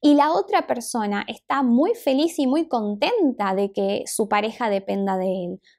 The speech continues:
¿Por qué? Porque probablemente yo tenga temas de autoestima, entonces si mi pareja depende de mí, a mí eso que me da seguridad emocional, pero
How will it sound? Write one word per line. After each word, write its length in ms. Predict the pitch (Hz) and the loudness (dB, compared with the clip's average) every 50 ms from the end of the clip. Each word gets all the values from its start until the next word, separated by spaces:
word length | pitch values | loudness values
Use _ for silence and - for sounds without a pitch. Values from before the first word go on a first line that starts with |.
| _ _ | _ _
¿Por 240 | - 240 240 233 233 | -2 0 0 -2 -6
qué? 220 | - 185 180 175 _ _ _ _ - - _ _ - | -10 -16 -16 -16 _ _ _ _ -20 -20 _ _ -4
Porque 340 | 220 220 220 220 240 226 | -4 -2 -2 0 -2 -2
probablemente 680 | 226 226 233 233 254 285 311 302 311 311 330 320 320 269 | 0 0 0 2 2 2 2 2 0 0 0 0 -2 -2
yo 160 | 240 247 233 | -4 -4 -4
tenga 340 | - 233 240 247 254 262 254 | -4 -4 -2 -2 -2 -4 -2
temas 240 | - 226 226 233 220 | -4 -4 -4 -4 -4
de 80 | 226 226 | -4 -4
autoestima, 600 | 226 226 226 233 214 - _ - 285 262 240 220 | -4 -2 -4 -6 -8 -6 _ -2 -2 0 0 -2
entonces 460 | 208 202 214 214 208 226 226 226 - | -2 -4 -4 -4 -4 -4 -4 -6 -8
si 220 | - - - 226 208 | -12 -6 -4 -2 0
mi 140 | 202 208 202 | 0 -2 -2
pareja 840 | 208 214 214 233 269 320 349 285 - - - 202 190 190 196 _ _ _ _ _ _ _ _ - | 0 0 0 2 2 2 2 0 -4 -4 -4 -4 -4 -4 -8 _ _ _ _ _ _ _ _ -4
depende 640 | 208 196 202 202 202 208 240 247 247 262 262 262 | 0 0 0 0 0 -2 -2 0 2 2 2 2
de 160 | 269 285 302 302 | 2 0 2 2
mí, 320 | 311 294 277 302 311 - _ _ - | 2 2 2 0 -4 -8 _ _ -8
a 120 | - 214 208 | -4 -2 0
mí 160 | 226 226 226 | 0 0 -2
eso 200 | 247 233 262 240 | -2 -2 -2 0
que 120 | 247 226 | 0 -2
me 160 | 226 220 214 | -2 -2 -2
da 160 | 208 202 180 180 | -2 -4 -4 -6
seguridad 800 | - - 202 190 190 185 190 196 196 202 202 214 254 302 - - - | -4 -2 -2 0 0 0 0 2 2 4 4 4 2 0 -2 -6 -8
emocional, 880 | 226 214 196 196 196 185 - - 196 190 180 185 185 180 180 190 190 _ _ _ _ _ _ _ _ _ | -6 -4 -4 -4 -4 -6 -8 -8 -6 -6 -4 -4 -6 -6 -6 -8 -12 _ _ _ _ _ _ _ _ _
pero 520 | - 381 349 262 220 220 247 302 294 - | 0 2 2 4 2 2 0 -2 -4 -10